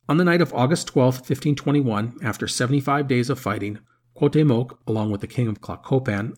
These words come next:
as well as their families, tried to join the exodus out of the city. They hopped into a canoe and tried to slip away in the dark. However, they would be stopped by a Spanish ship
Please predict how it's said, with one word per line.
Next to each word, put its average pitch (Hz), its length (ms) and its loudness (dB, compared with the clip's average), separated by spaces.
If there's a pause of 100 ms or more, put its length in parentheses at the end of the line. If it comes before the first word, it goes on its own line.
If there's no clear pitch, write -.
as 110 140 -8
well 101 200 -4
as 113 120 -6
their 147 120 2
families, 110 440 -4 (340)
tried 151 220 -2
to 165 80 2
join 151 240 4
the 147 140 0
exodus 131 420 -6
out 101 160 -4
of 92 80 -6
the 92 80 -8
city. 104 460 -2 (400)
They - 100 -10
hopped - 280 -6
into 113 220 0
a 104 40 -2
canoe 180 460 2
and 110 100 -6
tried 98 180 -6
to - 60 -14
slip 139 260 -4
away 117 220 2
in 113 80 -2
the 120 80 -4
dark. - 360 -10 (500)
However, 120 480 -2
they 127 100 0
would 131 160 2
be 156 100 -4
stopped 147 420 -2
by 101 120 -2
a 85 80 -6
Spanish 98 340 -6
ship - 380 -4